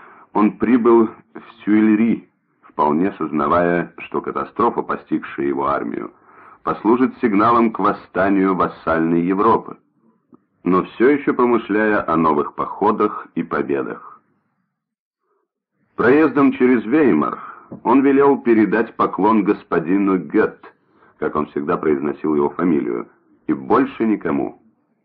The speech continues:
Императору, надо думать, вспомнилась его эрфуртская встреча с автором Вертера, кумиром его ранней молодости. Работа над третьей частью автобиографии совпала по времени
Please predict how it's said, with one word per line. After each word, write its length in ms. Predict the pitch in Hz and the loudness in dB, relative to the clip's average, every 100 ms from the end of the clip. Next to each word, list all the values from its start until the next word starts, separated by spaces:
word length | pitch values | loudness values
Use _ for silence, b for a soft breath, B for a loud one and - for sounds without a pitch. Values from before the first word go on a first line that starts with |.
| _ _ _ _ _ | _ _ _ _ _
Императору, 600 | 107 107 135 156 151 139 | -2 0 0 0 0 0
надо 260 | 135 135 120 | 2 2 0
думать, 400 | 104 139 131 113 - - | 2 2 2 0 -6 -18
вспомнилась 680 | - - 107 113 104 101 90 | -18 -2 2 2 2 0 0
его 320 | 87 92 92 - | 0 2 2 2
эрфуртская 720 | 98 90 80 78 - 78 78 | -2 -2 -4 -6 -6 -4 -4
встреча 500 | - - 131 - 65 - | -4 -2 -2 -2 -6 -8
с 20 | |
автором 460 | 65 - - 71 | -10 -8 -8 -4
Вертера, 580 | 85 113 104 98 98 95 B B B B B | -2 -4 -4 -4 -4 -8 B B B B B
кумиром 480 | 78 78 90 90 82 | -2 0 0 0 0
его 240 | 73 69 | 0 0
ранней 380 | 73 76 76 73 | -2 -2 -2 -2
молодости. 720 | 71 58 50 - - - - - _ _ _ _ _ _ _ _ _ _ _ - | -4 -6 -8 -10 -14 -16 -16 -16 _ _ _ _ _ _ _ _ _ _ _ -4
Работа 400 | 110 135 175 170 | -2 0 0 0
над 180 | 170 170 | -2 0
третьей 340 | 165 160 147 | -2 0 -2
частью 420 | 151 139 135 131 | 0 -2 0 -4
автобиографии 800 | 127 123 117 117 110 113 110 95 80 | -4 -4 0 0 2 0 0 -4 -4
совпала 480 | 73 - 120 139 | -8 -4 -2 0
по 140 | - 95 | 0 0
времени 580 | 92 113 113 110 104 | 2 2 2 0 -2